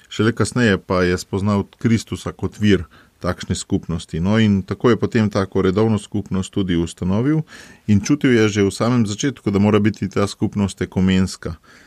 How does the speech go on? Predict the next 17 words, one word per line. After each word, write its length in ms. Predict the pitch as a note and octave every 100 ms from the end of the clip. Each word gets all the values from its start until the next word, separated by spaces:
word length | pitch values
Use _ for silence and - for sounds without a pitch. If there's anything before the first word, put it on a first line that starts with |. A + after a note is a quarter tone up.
| _ _
Namreč 720 | - F#2+ G2 G2 G2 - - - - G2
trdil 340 | F#2+ F2+ A2+
je, 220 | G#2 A2+ A#2
da 260 | G2 F#2 F2+
če 120 | G2
si 180 | - E2+
kristjani 520 | F#2 - G#2 G2+ G#2+
ne 100 | F#2+
bomo 280 | F2 A#2+ G2+
prizadevali 720 | G2 F2+ F2+ F#2 F#2+ F2+ E2+
za 340 | E2 E2+ E2+ - -
edinost 520 | F2 A#2 A#2+ F#2 -
med 200 | F2 F2
nami, 420 | E2+ E2 D#2+ D2+ - - - _ -
katoličani, 720 | - D#2+ D#2 - F#2 F2 E2
pravoslavni, 840 | - D#2+ D#2+ E2 F2 F2 E2 D#2+ D#2+
protestanti, 880 | - D#2+ E2 - F2 F#2 G2+ F#2+